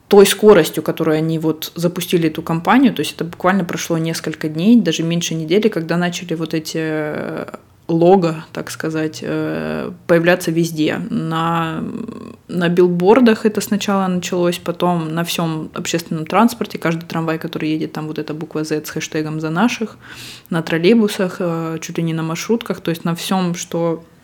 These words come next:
на общественном транспорте, везде. И сначала, когда я увидела это, я думаю, вот это жесть. Мне реально напомнило это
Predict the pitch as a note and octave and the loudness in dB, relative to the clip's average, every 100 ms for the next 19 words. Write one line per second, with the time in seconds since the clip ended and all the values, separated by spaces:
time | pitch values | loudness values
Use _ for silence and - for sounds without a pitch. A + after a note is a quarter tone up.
0 | - - _ - - - F#3+ F3+ G3+ G3+ | -20 -20 _ -20 -4 2 2 4 0 2
1 | F3+ F3+ A3 A#3+ - - F3 F#3+ F3 - | 0 4 2 2 -4 -2 0 2 0 -2
2 | - - - - - - G3+ G3+ G3 F3+ | -4 -12 -16 -16 -18 -4 0 2 0 4
3 | A#3+ D4 G#3+ F3+ F#3+ F3+ F3 F3+ F#3+ E3+ | 8 8 8 4 6 6 6 4 2 0
4 | D3+ C#3 - D#3+ D#3+ D#3 D3+ D3 E3+ E3+ | 0 -2 -4 -6 -4 -6 -6 -6 -6 -4
5 | D#3+ D#3 C3 - - - G#3 - F3 F3+ | -4 -4 -6 -6 -10 -14 -10 -2 2 6
6 | A#3 F#3+ F#3+ D#3+ - - E3 E3 C3+ C#3 | 6 6 4 0 -4 -6 -6 -4 -4 -6
7 | C3+ C#3+ C#3+ - B2 A#2+ - - | -6 -6 -4 -4 -6 -6 -8 -8